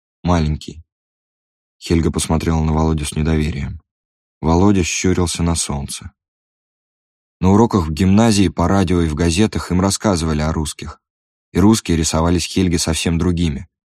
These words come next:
Не такими, как этот Вальдемар. Русские большевики, кривоногие и кривозубые азиаты, почти животные, обросшие черным волосом. Эти чудовища носят буденновки,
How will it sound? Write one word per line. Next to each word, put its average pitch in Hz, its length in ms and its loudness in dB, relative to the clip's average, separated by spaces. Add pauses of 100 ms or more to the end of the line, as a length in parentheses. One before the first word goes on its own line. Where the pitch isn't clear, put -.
(500)
Не 85 100 2
такими, 90 400 0
как 76 200 -6
этот - 260 -8
Вальдемар. 76 540 -4 (680)
Русские 87 560 0
большевики, 82 920 -4 (760)
кривоногие 95 720 4
и - 180 -4
кривозубые 87 760 2
азиаты, 82 800 0 (480)
почти 90 340 0
животные, 98 640 2
обросшие 87 640 -2
черным 90 420 -2
волосом. 80 600 -2 (680)
Эти 87 160 -2
чудовища 101 580 2
носят 95 320 2
буденновки, 87 760 2